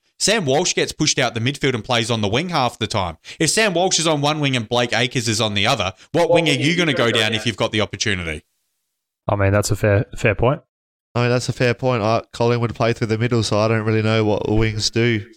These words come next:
Speaker 3: what you're talking about.
Speaker 2: <laughs>
Speaker 3: But, um, if I had to play through the wings, I guess, like some of those average teams, then I would, like, Port obviously played through Amon a lot. Um, I guess I would play down Sam Walsh's wing if we're talking about that.
Speaker 1: What are you talking about? One of your best players is a wingman.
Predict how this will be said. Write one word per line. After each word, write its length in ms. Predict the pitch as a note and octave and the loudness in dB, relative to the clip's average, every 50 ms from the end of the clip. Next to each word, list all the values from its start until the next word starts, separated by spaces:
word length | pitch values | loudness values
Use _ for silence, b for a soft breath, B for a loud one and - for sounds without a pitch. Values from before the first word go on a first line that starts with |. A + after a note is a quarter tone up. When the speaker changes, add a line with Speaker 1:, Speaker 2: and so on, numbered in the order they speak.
| - - | -6 -2
Speaker 3:
what 120 | A2 A#2 A2 | 0 0 2
you're 80 | G#2+ | 2
talking 380 | G#2 - A#2 A#2+ A#2 B2 A#2 A2 | 0 0 0 0 0 0 0 2
about. 320 | G#2+ G2+ G2+ G2+ G2 - - | 2 2 2 2 0 0 -2
Speaker 2:
<laughs> 40 | |
Speaker 3:
But, 280 | - G2+ F#2+ - - B B B B B B B B - | -2 -2 -2 -2 -4 B B B B B B B B -4
um, 280 | G#2+ G#2+ G#2+ G#2+ G2+ - _ _ - | -2 -2 -2 -2 -6 -10 _ _ -6
if 120 | A#2+ G#2+ B2 | -2 0 0
I 80 | A2+ | 0
had 180 | G#2+ A#2+ C3+ C3+ | 2 0 0 0
to 80 | C3+ | 0
play 160 | B2 C3 A#2+ A#2+ | 0 0 0 0
through 200 | A#2 C3 C3 B2 | 2 2 2 2
the 80 | A#2+ A#2 | 2 2
wings, 320 | A#2 C3 C#3+ C3+ B2+ A#2+ | 2 2 0 0 0 0
I 100 | B2 A#2+ | 0 2
guess, 280 | A2+ A#2 B2 C#3 - - | 2 2 0 0 0 0
like 200 | C3+ A#2 A2+ A2 | 0 0 0 0
some 160 | - C#3 B2+ | 0 0 2
of 60 | B2 | 2
those 160 | B2 A#2+ A#2 | 2 2 2
average 420 | A#2+ A#2+ B2 A#2+ B2+ B2+ A#2 - - | 2 2 2 2 0 -2 -2 -2 0
teams, 320 | B2+ B2+ C3 C#3+ C#3+ B2+ | 0 0 0 0 0 0
then 180 | C3+ B2+ B2 B2 | 0 0 2 2
I 180 | B2 B2+ B2+ B2+ | 2 2 2 2
would, 280 | B2 B2+ B2+ A#2+ A2+ - _ _ _ - | 2 2 0 0 -2 -8 _ _ _ -2
like, 200 | B2+ B2 B2 - | 0 0 0 0
Port 320 | - C#3+ C3+ C3 C3+ B2 - | 0 2 4 4 4 2 2
obviously 320 | B2+ B2 A#2+ A#2+ - C3+ | 0 0 0 0 -2 -2
played 240 | B2 - B2+ B2 A#2+ | 0 0 0 0 0
through 140 | - B2 A#2+ | 0 0 2
Amon 360 | A#2 A#2+ B2+ C3 B2+ B2 A#2+ | 2 2 2 2 2 2 2
a 60 | A#2 | 2
lot. 320 | A#2 B2+ C3+ D#3 - - _ B B B B B B B B - - | 2 2 2 2 0 -2 _ B B B B B B B B -8 -2
Um, 400 | B2 B2 B2+ B2+ B2+ A#2+ A#2 A2+ - - _ _ - - - - - | 0 2 2 2 0 -2 -6 -12 -20 -20 _ _ -14 -12 -12 -6 -2
I 240 | - - A#2 A#2+ A#2+ | 0 2 4 4 2
guess 260 | A2 B2 B2+ A#2+ - | 2 0 0 2 2
I 120 | C3 B2+ | 2 2
would 120 | B2 A#2+ - | 2 0 0
play 200 | - B2+ C3 C3+ | 2 2 2 2
down 240 | B2+ C3+ C3 B2+ | 2 2 0 2
Sam 220 | A#2+ - D3 C#3+ C3+ | 2 2 2 2 4
Walsh's 360 | C#3 D3+ G3 - G3+ F3 C#3 | 4 4 4 4 2 2 4
wing 220 | C#3 B2+ A#2 A#2 | 2 2 2 0
if 120 | A#2 A2+ - | -2 -2 0
we're 120 | B2+ A#2 | 0 0
talking 300 | A#2 B2+ B2 A#2+ A#2+ A#2+ | 2 2 2 2 2 2
about 240 | A#2+ A#2 A#2 A#2 A2+ | 2 2 2 2 2
that. 280 | A#2 B2 D3+ E3+ E3+ - _ _ _ | 2 2 0 -2 -4 -10 _ _ _
Speaker 1:
What 140 | - G3+ G#3 | 0 0 2
are 40 | F#3+ | 2
you 160 | F#3 A3 B3+ | 2 2 2
talking 280 | - A#3 F#3+ D#3+ C#3+ C#3 | 2 2 0 0 0 0
about? 260 | A#2 A2 G2 F#2+ B2+ | 2 2 0 0 0
One 120 | D3 F3 | 0 0
of 60 | F#3+ | 0
your 80 | F#3 E3+ | 0 2
best 240 | D#3 D#3+ D3+ - - | 2 0 0 0 0
players 280 | - D#3 E3+ G3+ A3 G3 | 0 2 2 2 2 0
is 120 | E3 C#3+ | 0 0
a 40 | C3 | 2
wingman. 440 | A#2+ A2+ G#2+ G2+ F#2+ F2+ E2 D#2 C#2+ | 2 0 0 0 -2 -4 -4 -6 -8